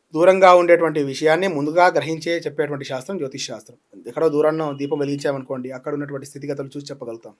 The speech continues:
జ్యోతిష్ శాస్త్రంలో ఎంతవరకు చెప్పేటువంటి అవకాశం ఇచ్చిందంటే, గణితం ద్వారా మనం అది సాధ్యపడుతుంది, కానీ జీవితం ఒక మనిషి యొక్క ఉన్నతికి దోహదపడే విధంగానే జ్యోతిష్ శాస్త్రం చెప్పమని చెప్పారు. ఇప్పుడు ఈ స-, ఈ కర్మ చేస్తున్నారు, ఇది కలిసి వస్తుందా రాదా,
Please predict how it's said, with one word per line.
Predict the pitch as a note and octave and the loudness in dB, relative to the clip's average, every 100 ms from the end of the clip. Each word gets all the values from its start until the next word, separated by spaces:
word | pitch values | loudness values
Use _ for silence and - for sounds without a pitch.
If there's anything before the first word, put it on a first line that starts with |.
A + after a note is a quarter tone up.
| _ | _
జ్యోతిష్ | D#3+ D3+ F#3 - | -6 -6 -4 2
శాస్త్రంలో | F3 F3 F3+ D#3 | 2 2 2 0
ఎంతవరకు | C#3+ F3 F3+ F3+ D#3 D#3 - | 4 2 2 0 0 -4 -8
చెప్పేటువంటి | D#3 F3 E3 D#3+ | 0 2 2 0
అవకాశం | C3+ C#3 D#3 D#3 | 0 0 -2 -2
ఇచ్చిందంటే, | D3 C#3 B2 F#3 B3 _ _ _ _ _ C3+ | -8 -12 -10 -12 -14 _ _ _ _ _ -4
గణితం | C#3 D#3 G3 | -2 0 0
ద్వారా | F#3 F#3+ | 2 2
మనం | G3 F#3+ - _ _ _ D3+ | 0 -4 -10 _ _ _ -10
అది | D#3+ | -10
సాధ్యపడుతుంది, | - - E3 D#3+ F3 E3 E3 D#3 B2+ | -12 -10 -4 -2 0 0 0 -6 -6
కానీ | - F3 C#4+ _ _ _ _ _ _ _ _ F#3 | -4 -4 -6 _ _ _ _ _ _ _ _ -20
జీవితం | D3+ E3+ G3+ A3 G#3+ | -14 -6 -2 0 0
ఒక | F#3 D3+ C#3+ C#3+ - _ - | -2 0 0 -2 -8 _ -4
మనిషి | D#3 F#3 A#3 | -2 -2 2
యొక్క | G#3 G3+ | 2 4
ఉన్నతికి | D#3+ D3 F3 G3 G3 G#3 | 0 0 -2 -2 -4 -4
దోహదపడే | F#3+ E3+ F3 F#3+ F#3+ F#3+ F#3+ F3 | 0 4 6 6 4 2 2 2
విధంగానే | D#3+ D#3+ G3+ | 0 -4 -4
జ్యోతిష్ | F3+ D#3+ D#3+ | -2 -4 -4
శాస్త్రం | D#3 D3 E3+ | -6 -6 -6
చెప్పమని | D#3+ C#3+ D3 | -8 -8 -10
చెప్పారు. | C#3 B2+ A2+ _ _ _ _ _ _ _ _ _ | -10 -12 -18 _ _ _ _ _ _ _ _ _
ఇప్పుడు | F#3+ G#3 | -2 0
ఈ | |
స-, | D#3+ | -2
ఈ | - D3 | -8 -8
కర్మ | C3+ D3+ | -6 -4
చేస్తున్నారు, | F#3 D3+ F3 D3 | -6 -6 -6 -6
ఇది | C#3+ | -4
కలిసి | D3 D3 | -6 -6
వస్తుందా | F3+ - F#3+ | -8 -6 -6
రాదా, | D3+ A#2+ | -6 -8